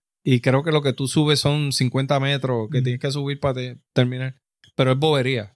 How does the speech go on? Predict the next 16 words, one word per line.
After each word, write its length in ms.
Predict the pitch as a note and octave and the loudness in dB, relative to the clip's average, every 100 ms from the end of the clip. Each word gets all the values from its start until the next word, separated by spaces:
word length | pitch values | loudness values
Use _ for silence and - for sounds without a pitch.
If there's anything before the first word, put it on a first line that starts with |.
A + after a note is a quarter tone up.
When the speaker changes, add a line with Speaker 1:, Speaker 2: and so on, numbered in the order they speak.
| - | -2
Speaker 1:
es 100 | A#2+ | 2
una 200 | C3 D3 | 2 0
cosa 220 | C#3 D3 | -4 -4
boba. 280 | C3 A#2+ - _ _ _ _ | -4 -8 -12 _ _ _ _
Aquí 380 | A#2+ A#2 - C3+ | -2 -2 0 0
es 120 | C#3 | 0
que 420 | C3 F#3 F3 C3+ - _ _ _ _ _ _ _ | -2 -2 0 -2 -8 _ _ _ _ _ _ _
en 260 | - B2 A#2 | 0 0 2
esa 220 | A2+ D3+ | 0 0
milla 240 | D3+ D#3 E3+ | 2 2 0
veintitrés 520 | E3+ F#3 E3 C3 D#3 | 0 -2 0 0 0
te 80 | F3 | -2
dan 220 | D3 C3+ | -2 -4
en 140 | D3 | -2
la 120 | E3 | -2
cara, 560 | C#3+ E3 D#3+ E3 C3 - | 0 0 2 2 0 -4